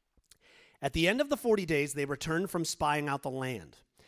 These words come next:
And they came to Moses and Aaron and to all the congregation of the people of Israel in the wilderness of Paran at Kadesh. They brought back word to them and to all the congregation and showed them the fruit of the land." Now, I didn't include this part, but it says that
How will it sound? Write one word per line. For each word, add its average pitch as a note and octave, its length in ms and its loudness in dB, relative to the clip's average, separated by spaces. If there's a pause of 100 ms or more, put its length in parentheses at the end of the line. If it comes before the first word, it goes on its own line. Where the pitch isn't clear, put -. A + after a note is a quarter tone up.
(220)
And B2+ 80 -2
they C#3 60 4
came D#3 300 2
to C4 80 4
Moses D#3+ 440 2
and E3 140 -4
Aaron C3 380 -2
and C3+ 100 -2
to B2+ 160 -4
all B2+ 140 0
the F#3 80 -4
congregation D3+ 720 -2
of A#2 80 -8
the B2 80 -14
people C3 320 -4
of F3 100 -2
Israel A#2 460 -4
in C3 140 -6
the A#2+ 60 -4
wilderness C#3 520 -2
of F3 100 -10
Paran B2 380 -4
at - 120 -14
Kadesh. - 520 -6 (720)
They D3 80 4
brought D3 340 2
back E3+ 240 2
word D3+ 360 2
to G3 100 -2
them F3 240 2
and E3+ 80 -2
to D3 160 0
all C#3+ 180 4
the F#3+ 80 -4
congregation E3 720 -2
and B2+ 180 -8
showed F3 520 0
them C#3 240 0
the B2+ 100 -4
fruit D#3+ 500 0 (120)
of C#3+ 200 -4
the C3 120 -4
land." A2 500 -8
Now, A#2+ 140 -8
I B2+ 80 -4
didn't C#3+ 160 -6
include D3 340 -4
this B2+ 140 -8
part, A2+ 240 -6
but A#2 100 -6
it A#2 80 -8
says C3+ 320 -6
that A#2+ 160 -6